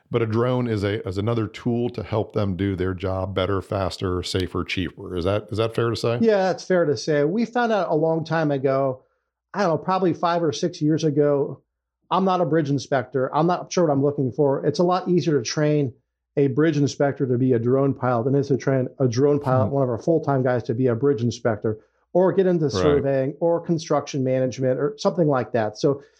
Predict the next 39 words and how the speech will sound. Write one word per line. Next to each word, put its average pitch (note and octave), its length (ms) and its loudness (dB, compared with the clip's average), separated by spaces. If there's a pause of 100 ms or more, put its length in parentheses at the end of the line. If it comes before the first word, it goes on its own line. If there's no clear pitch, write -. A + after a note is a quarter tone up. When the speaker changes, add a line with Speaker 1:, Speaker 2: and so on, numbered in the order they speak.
(260)
Speaker 2:
everyone G#3+ 300 2
has F#3 220 0
their E3+ 180 0
own E3+ 140 2
kind E3+ 160 0
of B2+ 100 0
niche D3 260 -2
inside D3 360 0
the C#3+ 60 -2
Ohio C#3+ 160 0
Department D3 340 -2
of - 20 -14
Transportation, D3+ 720 0 (140)
and G3 80 4
it's F#3+ 100 -2
this G#3+ 160 2
way F#3+ 120 2
across D#3+ 400 -2
the C#3+ 80 -2
nation. C3 440 -2 (340)
So F3+ 300 2
like F3 200 0
you F#3 100 4
said, E3+ 220 2
it's D3 120 -4
another F#3 220 2
tool F#3 300 0
in D#3 60 2
the C3+ 140 0
toolbox C3+ 520 0
to C3+ 100 -4
make C3+ 200 2 (200)
their D3+ 140 2
job C3+ 360 0
safer, D3+ 560 0 (420)
easier, D#3 360 4
and B2+ 100 0
more C#3 200 2
efficient. A2+ 400 -6